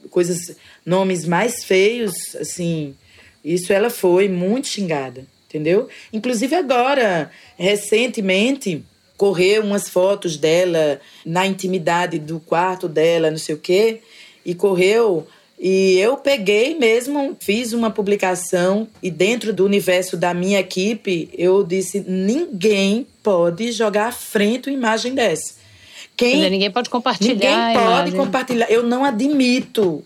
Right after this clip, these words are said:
Speaker 1: que alguém compartilhe uma imagem dessa. Ninguém que tenha relação com a minha gestão pode estar passando à frente essa imagem com comentários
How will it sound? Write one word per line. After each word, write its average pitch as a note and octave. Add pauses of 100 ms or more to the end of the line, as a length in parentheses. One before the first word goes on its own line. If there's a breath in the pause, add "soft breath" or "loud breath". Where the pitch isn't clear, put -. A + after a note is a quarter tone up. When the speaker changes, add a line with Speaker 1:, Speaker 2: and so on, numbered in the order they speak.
Speaker 1:
que G#3
alguém G3+
compartilhe A#3
uma C4+
imagem A#3+
dessa. F3+
Ninguém A3+
que A#3
tenha A3+
relação G#3
com C4+
a B3
minha A#3
gestão F#3+ (400 loud breath)
pode F#3+
estar G#3+
passando A3
à B3+
frente A3 (380 soft breath)
essa G#3
imagem G3
com A3
comentários G#3